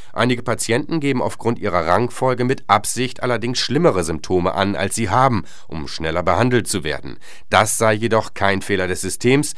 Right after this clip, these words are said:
sondern passiere auch ohne die Terminals jeden Tag, so ein Klinikverantwortlicher. Für das Krankenhaus ergibt sich ein weiterer positiver Effekt.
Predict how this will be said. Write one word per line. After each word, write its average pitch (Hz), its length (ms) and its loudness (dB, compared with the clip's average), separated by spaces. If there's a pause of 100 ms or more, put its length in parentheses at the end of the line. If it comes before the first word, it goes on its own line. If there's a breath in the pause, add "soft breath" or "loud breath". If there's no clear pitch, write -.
(160 loud breath)
sondern 123 440 2
passiere 120 440 0
auch 117 260 2
ohne 151 280 6
die 76 160 -4
Terminals 87 600 -2
jeden 92 280 0
Tag, 98 360 4 (200 loud breath)
so 90 280 -2
ein 104 180 0
Klinikverantwortlicher. 82 1200 0 (260 loud breath)
Für - 80 -4
das 123 160 4
Krankenhaus 143 640 0
ergibt 127 320 -4
sich - 180 -8
ein 104 220 0
weiterer 101 420 0
positiver 101 640 -2
Effekt. - 420 -2